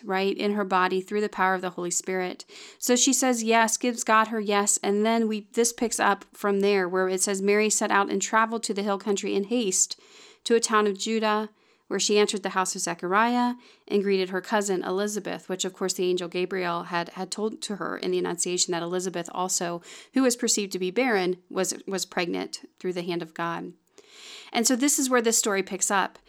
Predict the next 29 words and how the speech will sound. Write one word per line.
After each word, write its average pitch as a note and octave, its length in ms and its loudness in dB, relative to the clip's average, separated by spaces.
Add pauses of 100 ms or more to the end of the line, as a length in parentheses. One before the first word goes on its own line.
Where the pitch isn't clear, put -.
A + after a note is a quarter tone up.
(200)
And B3 140 2
I D4+ 100 8
spent D#4+ 280 2
the A#3+ 80 2
better A#3 260 4
half G#3+ 260 2
of F#3+ 140 -6
last F#3+ 420 2
year F#3 420 -2 (300)
reflecting G#3+ 800 0
on F#3 520 2
this, F#3 240 -6
this G3 220 -2
story G3 300 2
of F#3 80 -2
the F#3 60 -2
visitation F3 760 0
and F3 180 -4
what F#3+ 180 0
that F#3 120 2
all E3+ 160 2
meant. F3 340 -4
It - 80 -8
was F3+ 160 -4
advice G#3 380 0
given A3+ 240 -2
to G#3+ 120 -4
me G3+ 160 4
by, F3 400 -2